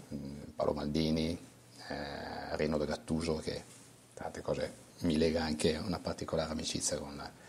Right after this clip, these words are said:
eh, con, con lui, eh, Seedorf, Pirlo, cioè gente che insomma già avevano vinto qualche cosa e stavano,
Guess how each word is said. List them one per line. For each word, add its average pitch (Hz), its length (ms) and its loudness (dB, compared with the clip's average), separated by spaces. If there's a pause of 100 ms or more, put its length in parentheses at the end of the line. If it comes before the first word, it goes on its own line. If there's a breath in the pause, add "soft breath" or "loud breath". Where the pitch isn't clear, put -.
(400 soft breath)
eh, 78 500 -4
con, 76 260 -6 (180)
con 90 220 -6
lui, 95 400 0 (400 loud breath)
eh, 82 100 4 (300)
Seedorf, 80 960 8
Pirlo, 76 500 6 (100)
cioè - 180 0 (120)
gente 80 400 4
che 78 320 2 (280)
insomma 76 380 -2 (800)
già 98 600 12
avevano 90 520 2
vinto 85 560 4 (160)
qualche 87 380 8
cosa 82 340 10
e 82 60 8
stavano, 76 520 4